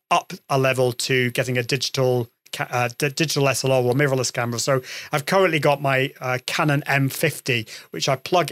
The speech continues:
into my computer via U S B. And Ecamm Live just, uh, takes that as an, as a webcam feed. So yeah, I, but I still recommend, uh, I, I know that the Brio still works for a lot of people. It's not,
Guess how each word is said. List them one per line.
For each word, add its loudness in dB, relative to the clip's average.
into 0
my 2
computer 0
via 2
U 2
S 0
B. 0
And -2
Ecamm 2
Live 2
just, -4
uh, 0
takes -2
that -2
as -2
an, -6
as -2
a 0
webcam -2
feed. 4
So 4
yeah, 4
I, 2
but 4
I 6
still 6
recommend, 4
uh, 2
I, 0
I 2
know 6
that 4
the 2
Brio 4
still 4
works 2
for -2
a 4
lot 2
of -2
people. 2
It's -2
not, 4